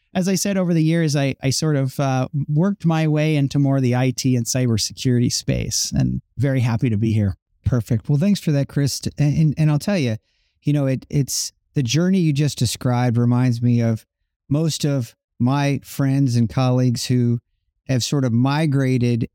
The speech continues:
Speaker 2: as healthcare and healthcare delivery has evolved, and certainly technology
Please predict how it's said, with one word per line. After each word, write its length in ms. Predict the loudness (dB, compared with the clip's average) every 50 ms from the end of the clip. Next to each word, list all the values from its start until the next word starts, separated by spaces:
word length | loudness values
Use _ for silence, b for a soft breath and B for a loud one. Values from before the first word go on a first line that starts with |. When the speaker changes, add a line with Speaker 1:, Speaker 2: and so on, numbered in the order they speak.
| _ _ _ -4
Speaker 2:
as 380 | -2 0 0 0 0 -2 -2
healthcare 500 | -4 -2 -2 -2 -2 -2 -2 -2 0 0
and 80 | 2 2
healthcare 340 | 2 0 0 0 -2 -2 0
delivery 520 | 0 0 0 2 0 2 2 2 2 2
has 200 | 2 2 2 2
evolved, 440 | 2 2 2 2 2 2 2 2 2
and 100 | 2 0
certainly 340 | 0 -2 -4 -2 0 0 0
technology 920 | 0 -2 -4 -2 0 0 0 2 2 0 0 0 0 0 0 0 0 -4